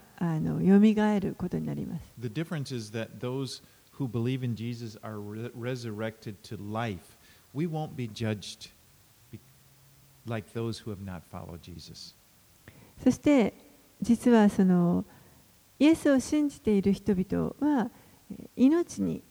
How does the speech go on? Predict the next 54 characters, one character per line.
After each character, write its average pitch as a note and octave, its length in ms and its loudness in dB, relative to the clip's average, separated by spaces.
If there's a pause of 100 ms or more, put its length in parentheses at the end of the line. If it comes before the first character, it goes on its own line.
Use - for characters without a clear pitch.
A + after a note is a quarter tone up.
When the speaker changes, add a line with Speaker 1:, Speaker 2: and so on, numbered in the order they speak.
(140)
Speaker 1:
よ G3 140 4
み F3+ 160 4
が F3 140 4
え E3+ 80 4
る E3+ 260 0
と - 80 -2
い E3+ 80 0
う E3+ 40 -6
こ F3 120 -4
と F3+ 100 -2
に F3 120 -2
な E3+ 120 0
っ F3 40 -4
て、 B3+ 360 -2 (320)
え - 260 -8
ー、 - 40 -8
信 G#3 220 0
じ - 100 -6
て F#3+ 100 -2
い F#3+ 60 0
な B3 140 2
い B3+ 60 2
人 A3 200 0
の G3+ 80 4
よ A3 160 6
う G#3+ 40 4
に F3+ 160 0
こ - 120 -6
の F3+ 100 0
裁 F#3+ 160 2 (120)
か A3 120 -2
れ C4+ 140 2
る A3 180 2 (280)
と F#3 80 -2
い F3+ 60 4
う E3+ 60 0
こ F3+ 120 -4
と A3 140 0
は C4 300 2
あ F3 80 0
り E3+ 80 -2
ま E3+ 160 -6
せ - 140 -12
ん。 - 100 -14 (160)
Speaker 2:
All G#2 80 -12
right, - 140 -16
let's C#3 220 -4
read B2 220 -2
thirty C#3 340 -4
through A2 220 -10 (120)
forty-seven. G#2+ 480 -10 (260)
We'll E2+ 120 -16 (100)
finish F#2 340 -12
up. G2 100 -12